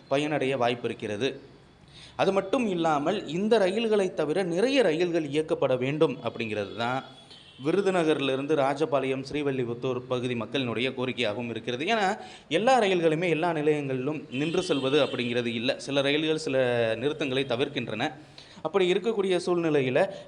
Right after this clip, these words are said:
இன்னும் அதிகப்படியான ரயில்கள், பேசஞ்சர் ரயில்கள் இயக்கப்பட வேண்டும் அப்படிங்கிற கோரிக்கையும் இருக்கிறது.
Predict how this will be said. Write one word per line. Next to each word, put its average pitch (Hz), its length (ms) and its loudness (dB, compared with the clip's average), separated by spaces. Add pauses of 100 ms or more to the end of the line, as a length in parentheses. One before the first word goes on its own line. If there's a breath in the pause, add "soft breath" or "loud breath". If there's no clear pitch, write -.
இன்னும் 233 260 2
அதிகப்படியான 160 640 0
ரயில்கள், 143 500 0
பேசஞ்சர் 139 360 -4
ரயில்கள் 123 340 -4
இயக்கப்பட 123 380 -4
வேண்டும் 123 320 -2
அப்படிங்கிற 113 380 -4
கோரிக்கையும் 123 520 -2
இருக்கிறது. 135 480 -2